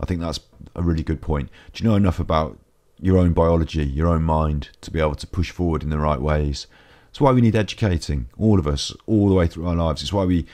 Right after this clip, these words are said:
should strive to educate ourselves. I love it. Brilliant.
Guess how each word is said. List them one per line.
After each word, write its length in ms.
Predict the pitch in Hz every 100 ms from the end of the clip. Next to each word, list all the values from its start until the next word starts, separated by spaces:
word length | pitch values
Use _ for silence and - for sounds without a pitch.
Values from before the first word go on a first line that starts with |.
| -
should 240 | - - 92
strive 380 | - 98 92 80
to 120 | 87
educate 360 | 82 - 82
ourselves. 680 | 73 80 - 76 73 67 - -
I 60 | 80
love 220 | 78 73
it. 120 | - - -
Brilliant. 400 | 87 78 73 69